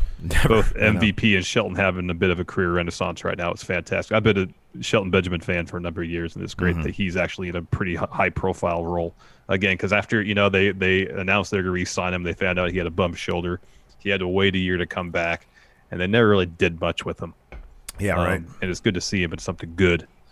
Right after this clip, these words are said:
Speaker 1: Mm-hmm.
Speaker 2: Uh, that led to V I P Lounge with Cedric Alexander.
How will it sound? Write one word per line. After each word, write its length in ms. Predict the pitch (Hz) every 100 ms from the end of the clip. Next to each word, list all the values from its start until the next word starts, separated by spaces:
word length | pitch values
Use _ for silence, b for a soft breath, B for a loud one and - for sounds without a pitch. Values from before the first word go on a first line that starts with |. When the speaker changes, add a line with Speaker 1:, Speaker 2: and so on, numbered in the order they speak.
| -
Speaker 1:
Mm-hmm. 340 | 107 110 110
Speaker 2:
Uh, 300 | - - - -
that 200 | 107 101
led 200 | 110 104
to 240 | - 117 101
V 220 | 101 107
I 100 | 101
P 200 | - 110
Lounge 420 | 101 107 104 90
with 160 | 101 98
Cedric 340 | - 92 95
Alexander. 720 | 87 85 85 117 120 117 110